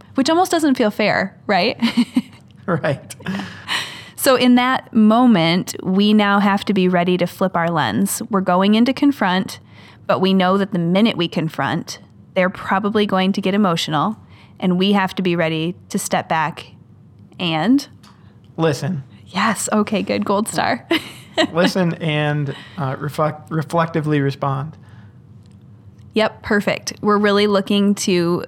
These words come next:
Speaker 1: find a way to empathize with them, right? To think about maybe a time where someone confronted us and it was uncomfortable or it was painful to have to acknowledge that we weren't doing something well. And then we have to be ready to reflectively listen to them.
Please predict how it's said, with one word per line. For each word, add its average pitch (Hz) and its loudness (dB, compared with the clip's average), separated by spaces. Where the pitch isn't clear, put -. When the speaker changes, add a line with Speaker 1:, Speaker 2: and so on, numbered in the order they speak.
Speaker 1:
find 196 0
a 226 0
way 180 2
to - -4
empathize 185 -2
with 214 -2
them, 214 -2
right? - -4
To 202 -6
think 185 -2
about 185 0
maybe 175 -2
a 202 0
time 180 -4
where 175 -2
someone 175 -4
confronted 202 -2
us 180 -2
and 175 -2
it 139 0
was 185 0
uncomfortable 170 0
or 165 0
it - -2
was 202 0
painful 160 -4
to 196 -4
have 175 -2
to 190 -2
acknowledge 175 -2
that - -6
we 170 -2
weren't 175 -4
doing 180 0
something 196 -2
well. 156 -2
And 185 2
then 180 2
we 190 4
have 185 2
to 196 -6
be 180 2
ready 170 -2
to 170 -2
reflectively 165 -6
listen - -8
to - -14
them. - -6